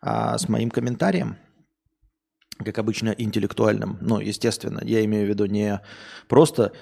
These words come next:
там, «Ой, посмотрите, какая жопа», да, а какие-то отсылки, какие-то смыслы, э, актёры, на которых стоит обратить внимание, н-, нетривиальные, не самые заметные, э,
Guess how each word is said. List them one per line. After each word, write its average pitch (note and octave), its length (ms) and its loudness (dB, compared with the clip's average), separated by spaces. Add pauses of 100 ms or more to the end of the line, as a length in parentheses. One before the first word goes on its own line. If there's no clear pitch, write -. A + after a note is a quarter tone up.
(260)
там, F#2+ 280 -2
«Ой, G#2+ 280 0 (1000)
посмотрите, A#2 520 -4
какая G2 380 0
жопа», G2+ 300 -2
да, G2+ 300 0
а G2+ 520 -2 (840)
какие-то A2+ 420 4
отсылки, A2 760 0
какие-то A#2 800 -2
смыслы, A#2 720 0 (540)
э, - 60 0 (260)
актёры, B2 380 4
на A2 100 0
которых A2+ 340 0
стоит G#2+ 260 0
обратить G2+ 380 -2
внимание, G#2 640 0
н-, - 40 -6
нетривиальные, A2+ 1300 2 (380)
не A#2 200 4
самые A2+ 400 2
заметные, G#2+ 800 2
э, G2 260 -4